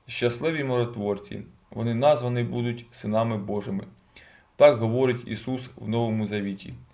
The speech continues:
Бог – Буде судити світ, весь світ на основі закону. Тому Христос і говорив, що небо та земля швидше пройдуть,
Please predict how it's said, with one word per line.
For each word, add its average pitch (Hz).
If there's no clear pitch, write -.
Бог – 143
Буде 117
судити 127
світ, 127
весь 127
світ 104
на 110
основі 123
закону. 104
Тому 131
Христос 131
і 123
говорив, 113
що 117
небо 131
та 117
земля 117
швидше 113
пройдуть, 139